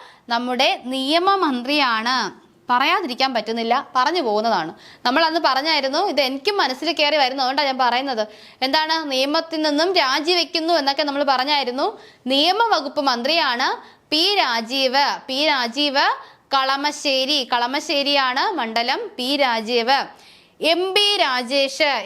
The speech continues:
എം ബി രാജേഷ് ഏത് മന്ത്രിയാണ്? എം പി, പാർലമെന്റിലെ എം പി എന്ന് നമ്മൾ പറഞ്ഞു, പാർലമെന്റ് എം പി. എം ബി രാജേഷ് പാർലമെന്ററി കാര്യ വകുപ്പ് മന്ത്രിയാണ്. മണ്ഡലം തൃത്താല. അപ്പോ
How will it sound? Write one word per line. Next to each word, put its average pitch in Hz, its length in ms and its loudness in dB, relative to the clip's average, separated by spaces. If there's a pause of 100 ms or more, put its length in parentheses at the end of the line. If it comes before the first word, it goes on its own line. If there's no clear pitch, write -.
എം 262 120 -8
ബി 320 160 0
രാജേഷ് 320 520 0
ഏത് 254 360 2
മന്ത്രിയാണ്? 311 580 2 (180)
എം 277 140 -2
പി, 320 120 2 (180)
പാർലമെന്റിലെ 285 760 2 (500)
എം 262 240 -2
പി 330 60 2
എന്ന് 311 180 0
നമ്മൾ 285 300 0
പറഞ്ഞു, 269 300 0
പാർലമെന്റ് 277 760 2 (320)
എം 254 260 0
പി. 320 120 2 (220)
എം 247 140 -4
ബി 302 140 2
രാജേഷ് 277 600 0 (440)
പാർലമെന്ററി 320 720 2
കാര്യ 277 340 0
വകുപ്പ് 254 360 -4
മന്ത്രിയാണ്. 254 640 0 (460)
മണ്ഡലം 269 460 0 (360)
തൃത്താല. 330 680 0 (280)
അപ്പോ 233 220 0